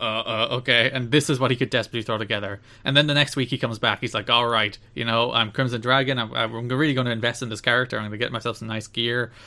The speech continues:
I'm gonna really commit to it." And he comes back. He loses the Siaki, but he has this cool gear. It's a perfectly fine little match.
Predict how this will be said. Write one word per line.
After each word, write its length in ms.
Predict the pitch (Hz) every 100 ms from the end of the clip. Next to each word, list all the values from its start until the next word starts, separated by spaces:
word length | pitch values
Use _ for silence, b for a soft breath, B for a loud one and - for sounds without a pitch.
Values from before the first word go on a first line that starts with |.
| B
I'm 80 | 117
gonna 120 | 113
really 260 | 107 120 117
commit 320 | - 120 120
to 120 | 123 113
it." 120 | 110 B B
And 80 | 120
he 40 |
comes 200 | 113 123
back. 320 | 107 120 123
He 100 | -
loses 320 | 117 120 120 -
the 60 |
Siaki, 480 | 110 117 107 107 113
but 140 | 101 104
he 60 |
has 160 | 107 107
this 140 | 101
cool 280 | - - 135
gear. 300 | 123 120 120
It's 100 | 113
a 60 | 107
perfectly 320 | 117 113 117
fine 240 | 117 110
little 160 | 110 -
match. 340 | 110 104 107